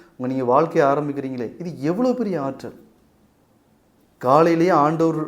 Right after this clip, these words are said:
அவருடைய வார்த்தை, இன்னைக்கு ஆண்டவர் எனக்கு என்ன பேசுறார், கடவுளுடைய வார்த்தையை கேட்டுட்டு நீங்க வாழ்க்கையை ஆரம்பிக்கிறீங்களே, எவ்வளவு பெரிய ஆசீர்வாதம். செவிக்கும் உணவு, வயிற்றிற்கும் உணவு,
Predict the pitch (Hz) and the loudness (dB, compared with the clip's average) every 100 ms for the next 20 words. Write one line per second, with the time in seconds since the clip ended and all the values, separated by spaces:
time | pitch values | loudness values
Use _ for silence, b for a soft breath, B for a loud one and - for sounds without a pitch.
0 | - - 135 135 123 143 139 123 120 139 | -10 -6 -2 0 2 2 0 -8 -6 -2
1 | 131 151 156 151 143 151 208 208 175 160 | -2 -2 -2 -2 -2 -2 -2 -2 -2 -4
2 | 160 135 - - b b b - 127 156 | -4 -6 -6 -20 b b b -4 2 4
3 | 180 175 151 131 156 165 185 175 175 165 | 4 2 4 6 4 4 -2 -2 -2 -4
4 | 180 170 143 151 147 151 139 139 131 135 | -6 -2 0 0 -2 -2 -2 -4 -8 -10
5 | 123 107 - - 123 147 220 269 247 220 | -8 -10 -12 -20 -12 -8 -4 -6 -6 -6
6 | 185 135 107 B B B 117 131 - 143 | -4 -4 -6 B B B -10 -8 -8 -6
7 | 120 110 98 - - _ _ _ _ - | -4 -4 -6 -16 -20 _ _ _ _ -8
8 | - 135 160 165 180 160 165 165 226 254 | -4 -2 -2 -4 -2 0 0 -2 -6 -8
9 | - - _ 110 110 143 - 170 165 185 | -20 -20 _ -14 -10 -10 -10 -14 -12 -8
10 | 160 156 165 208 | -4 -4 -4 -8